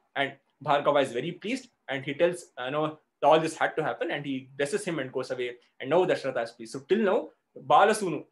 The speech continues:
even in the previous shloka, Dasharatha was, you know, sa-, you know, fearing that his sons were still young because he had not seen the Parakrama of Rama and Lakshmana. But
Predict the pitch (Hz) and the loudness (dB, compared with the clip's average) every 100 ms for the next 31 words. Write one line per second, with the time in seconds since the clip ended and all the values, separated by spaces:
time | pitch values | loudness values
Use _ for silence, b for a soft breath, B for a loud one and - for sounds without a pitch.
0 | 139 151 185 180 - 180 202 202 165 175 | -8 -4 -2 -2 -4 -2 -2 0 -4 0
1 | 220 170 143 175 175 196 190 - - _ | 0 0 -2 -2 2 2 2 -4 -16 _
2 | _ - 139 165 175 139 135 165 160 175 | _ -12 -6 -2 -2 -2 -2 -2 -4 2
3 | 190 208 180 240 - B 180 165 170 190 | 4 4 2 0 -2 B -10 -6 -4 -2
4 | 196 - 180 160 160 135 - _ _ _ | -2 -2 -4 0 0 -2 -12 _ _ _
5 | - 135 175 165 131 175 190 185 196 180 | -8 -4 -2 -2 0 0 0 -4 -2 -2
6 | 135 147 165 151 143 151 131 139 135 120 | 2 2 2 -2 -4 -4 -4 -4 -4 -6
7 | - 117 110 | -12 -14 -12